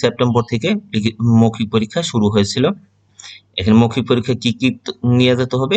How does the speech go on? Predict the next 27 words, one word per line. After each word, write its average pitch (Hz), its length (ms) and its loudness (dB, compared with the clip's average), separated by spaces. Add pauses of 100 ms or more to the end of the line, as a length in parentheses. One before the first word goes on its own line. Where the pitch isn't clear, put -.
এগুলো 123 200 2
আপনারা 110 320 -2
পরবর্তীতে 107 480 -2
জানতে 104 260 -4
পারবেন। 101 360 -8
তো 98 60 -4 (180)
এই 127 240 2
ছিল 139 160 -6
আমাদের 123 340 0
সতেরোতম 123 640 -4
ক্ষেত্রে 120 320 -6 (460)
পরিসংখ্যানটা। 113 680 0 (120)
আশা 123 220 -2
করি 131 220 0
আপনারা 113 340 -2 (520)
বুঝতে 117 280 0
পারছেন 127 340 -2
যে 120 140 0
আঠারোতম 113 420 -4 (100)
যারা 104 240 0 (1700)
প্রিলিমিনারি 117 540 2
পরীক্ষা 117 240 0
দিবেন, 113 300 0
তাদের 107 300 -2 (140)
কিভাবে 127 640 0 (540)
তাদের 101 260 -2
প্রসেসটা 110 420 -2